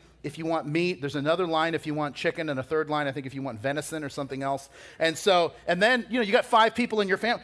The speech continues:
which I suppose is fine if you're by yourself. You got five people in your family. It's like, "All right, well, we'll be in this line," and we'll, eh, what a disaster. So anyway, so we're sitting there, and m-, my friend Travis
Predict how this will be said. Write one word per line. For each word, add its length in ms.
which 140
I 40
suppose 340
is 140
fine 240
if 100
you're 80
by 200
yourself. 400
You 40
got 160
five 220
people 220
in 80
your 80
family. 420
It's 100
like, 100
"All 60
right, 100
well, 140
we'll 160
be 160
in 80
this 220
line," 260
and 100
we'll, 160
eh, 100
what 200
a 40
disaster. 600
So 180
anyway, 220
so 200
we're 180
sitting 380
there, 400
and 220
m-, 220
my 160
friend 360
Travis 640